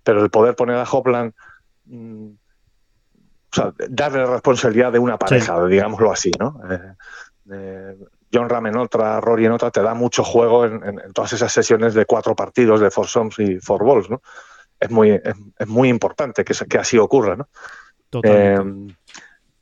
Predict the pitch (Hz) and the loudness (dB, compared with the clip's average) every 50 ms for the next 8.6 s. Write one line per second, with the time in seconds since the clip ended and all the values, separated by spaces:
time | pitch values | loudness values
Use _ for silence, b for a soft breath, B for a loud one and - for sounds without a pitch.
0 | _ _ _ _ _ _ - 175 147 123 - - - - - 175 175 190 190 185 | _ _ _ _ _ _ -8 -6 -6 -6 -6 -6 -6 -2 0 2 4 4 4 4
1 | 180 - - 180 175 180 175 170 165 165 147 147 165 165 - - 151 135 127 127 | 4 2 2 2 2 4 4 2 2 2 0 0 -2 -2 2 2 4 4 4 2
2 | 120 - - 127 - - 165 156 156 156 151 156 143 131 143 135 135 127 127 - | 0 0 -2 -2 0 -2 0 0 2 0 0 0 -2 0 0 0 0 0 0 -2
3 | - - - - 117 131 156 170 160 131 - - 135 143 139 156 185 208 190 160 | -2 -2 0 2 4 4 4 4 2 -4 -6 -4 -2 -2 0 0 0 0 0 0
4 | 131 - 127 110 101 - - 104 123 165 202 - - 120 120 117 113 113 110 107 | 0 0 0 -2 -2 -2 -2 -2 -2 -2 -4 -8 -4 0 2 2 4 4 4 2
5 | 107 113 127 127 131 139 135 127 127 127 131 127 123 - - 120 - 139 120 120 | 2 0 0 0 0 -2 -2 -4 -2 -2 -2 -2 -2 -2 -4 -4 -4 -4 -6 -6
6 | 123 120 120 120 - 80 104 - - - - - - 139 123 131 123 113 123 110 | -6 -6 -6 -6 -6 -8 -4 -4 -2 -2 -2 -2 -4 -4 -4 -4 -2 0 -2 0
7 | - - 135 123 123 120 117 113 B B B B B _ _ - 120 117 117 117 | 2 2 2 2 0 -2 -4 -6 B B B B B _ _ 2 4 4 4 2
8 | 120 - 123 120 113 107 113 110 101 92 92 | 2 2 2 0 0 0 -2 -2 -2 -4 -4